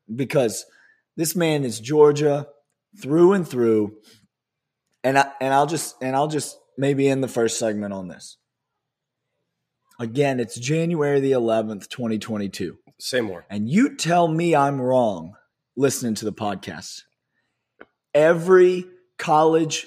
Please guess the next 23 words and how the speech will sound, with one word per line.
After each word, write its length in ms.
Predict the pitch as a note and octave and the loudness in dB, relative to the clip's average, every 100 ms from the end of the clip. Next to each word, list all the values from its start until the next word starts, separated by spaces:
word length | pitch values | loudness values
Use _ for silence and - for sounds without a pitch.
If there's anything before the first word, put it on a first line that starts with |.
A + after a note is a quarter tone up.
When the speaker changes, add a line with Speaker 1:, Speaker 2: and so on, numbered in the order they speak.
| _ | _
Speaker 1:
football 640 | _ - E3+ E3+ C3 A#2 | _ -2 -2 0 0 0
program 760 | G#2 C#3 A#2+ A2 A#2+ A2+ G#2+ - _ _ | -2 -2 -2 -2 -4 -4 -6 -10 _ _
in 180 | D3 D3 | -2 0
America 880 | A#2+ A2 B2+ C3+ A#2+ F#2 - E2+ - _ _ _ _ _ _ | 0 -2 -2 0 0 -2 -10 -16 -18 _ _ _ _ _ _
would 240 | C3+ C3+ - | -2 -2 -4
trade 580 | - D3 D3 C#3+ A#2 | -2 4 6 6 2
their 240 | G#2 C#3+ D3 | 0 2 2
coach 600 | D3 A2+ G2 F#2 - - _ _ _ _ _ | 0 -4 -4 -6 -12 -14 _ _ _ _ _
for 320 | C#3+ B2 - | -6 -4 4
our 240 | B2 B2+ | 4 4
coach 460 | B2+ G#2 F2 - - | 0 -8 -8 -10 0
Speaker 2:
Right 180 | B2 A#2 | 2 2
now. 200 | G2 E2 | -4 -8
Speaker 1:
right 440 | F2 F#2+ A#2+ A#2 G#2+ | -12 -2 0 0 -2
now. 320 | G#2 D#2+ - _ _ _ _ _ | -8 -8 -12 _ _ _ _ _
Speaker 2:
I, 100 | - - - _ _ _ _ _ | -8 -8 -20 _ _ _ _ _
all 280 | D#3 G3 A3+ | 2 4 4
of 100 | F#3 | 2
you 180 | F3+ | -2
who 140 | D3+ E3 | -2 -2
would 140 | D#3 | -2
say 220 | D3 C#3 | 0 0
no 640 | C3 C#3 C#3+ A#2 G2+ A2+ - | 0 0 2 2 0 -6 -18